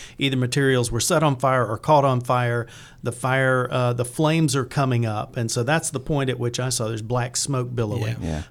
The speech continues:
Speaker 1: But then the bridge physically collapsed across all lanes, correct?
Speaker 2: Correct. All, all the lanes northbound. A-,
Speaker 1: Right.
Speaker 2: And so what, what you've got is, is you actually have a north and a southbound, uh, I eighty-five,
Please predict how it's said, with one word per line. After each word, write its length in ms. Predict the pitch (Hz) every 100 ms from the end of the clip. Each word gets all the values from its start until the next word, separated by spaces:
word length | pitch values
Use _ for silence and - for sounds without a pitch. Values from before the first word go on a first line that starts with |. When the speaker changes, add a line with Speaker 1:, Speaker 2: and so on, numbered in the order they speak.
| -
Speaker 1:
But 280 | 135 123 120
then 360 | 147 160 156
the 80 | 135
bridge 640 | 120 117 147 151 143 120 -
physically 680 | - - 156 143 147 143 131
collapsed 760 | 123 - 120 127 135 - - 127
across 420 | 120 143 127 135
all 220 | 127 113
lanes, 440 | 113 120 98 113 -
correct? 500 | 117 113 135 - -
Speaker 2:
Correct. 400 | 143 120 - - - 123
All, 140 | 175
all 220 | 175 175 208
the 60 |
lanes 340 | 175 175 156 127
northbound. 720 | 143 139 131 147 123 123 143
A-, 220 | 156 147 147
Speaker 1:
Right. 220 | 120 107
Speaker 2:
And 100 | 151
so 200 | - 175
what, 260 | 190 190 - - -
what 220 | 208 196
you've 120 | 190 147
got 280 | 160 147
is, 160 | 147 139
is 240 | 139 135
you 100 | 135
actually 340 | 127 131 151 131
have 280 | 127 120 120
a 220 | 120 120
north 260 | 135 135
and 100 | 139
a 60 | 120
southbound, 760 | - 131 123 123 123 113 113 120 -
uh, 180 | 127 113
I 200 | 127 117
eighty-five, 720 | 117 117 113 120 113 113 113